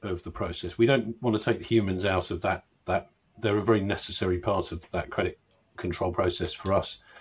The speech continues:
It's part of customer service, albeit on the slightly less, less than the front end of, of customer service. But the idea that, again,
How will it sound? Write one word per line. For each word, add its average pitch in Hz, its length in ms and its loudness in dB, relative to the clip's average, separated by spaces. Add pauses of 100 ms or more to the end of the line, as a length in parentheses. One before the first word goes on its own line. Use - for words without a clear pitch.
(140)
It's - 180 -8
part 104 280 2
of - 100 -4
customer 87 380 -4
service, 87 640 0
albeit 95 360 2 (100)
on 98 100 -2
the 98 80 -2
slightly 92 420 0 (100)
less, - 460 0 (500)
less 117 220 2
than - 80 -8
the 90 80 -2
front 90 260 0
end 87 300 0
of, 85 280 -10
of 90 100 -4
customer 87 340 -6
service. 85 440 -8 (440)
But 117 240 0
the 123 120 6
idea 113 300 6
that, 104 240 0 (220)
again, 104 400 2